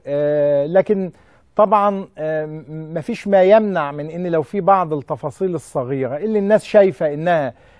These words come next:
لم تكن مناسبة أو لائقة نشوفها عشان نتفاداها يعني مستقبلا.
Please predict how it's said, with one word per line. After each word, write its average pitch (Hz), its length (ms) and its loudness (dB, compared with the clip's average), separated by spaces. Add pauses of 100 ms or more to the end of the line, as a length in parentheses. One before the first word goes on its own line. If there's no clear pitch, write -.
(140)
لم 196 160 6
تكن 175 440 0
مناسبة 156 600 -4
أو 165 360 -4
لائقة 196 600 2 (840)
نشوفها 196 480 0
عشان 180 460 -2 (380)
نتفاداها 185 760 6
يعني 175 640 -2
مستقبلا. 131 760 -8